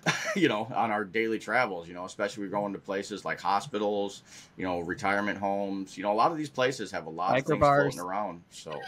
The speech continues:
Speaker 1: or bars, yeah. There's a
Speaker 2: <laughs> Yeah,
Speaker 1: reason I stay at
Speaker 2: bars
Speaker 1: bars
Speaker 2: are
Speaker 1: these
Speaker 2: big
Speaker 1: days. More,
Speaker 2: places
Speaker 1: more
Speaker 2: to
Speaker 1: than
Speaker 2: pick
Speaker 1: one.
Speaker 2: up stuff. Yeah.
Speaker 1: It's, yeah. So, yeah, no, that's,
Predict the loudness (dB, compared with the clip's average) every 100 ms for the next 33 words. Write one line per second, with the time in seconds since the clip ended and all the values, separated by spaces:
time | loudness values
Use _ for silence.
0 | -4 0 2 6 6 6 0 -2 -2 -2
1 | -6 -18 -2 4 10 10 10 8 8 8
2 | 6 2 0 0 4 4 6 6 6 8
3 | 6 6 4 2 2 0 -2 -4 -4 _
4 | _ _ 2 6 6 6 0 _ -20 -20
5 | _ _ _ _ -2 -2 -2 -4 -4 -4
6 | -6 -2 2 2 4 4 2 0 -6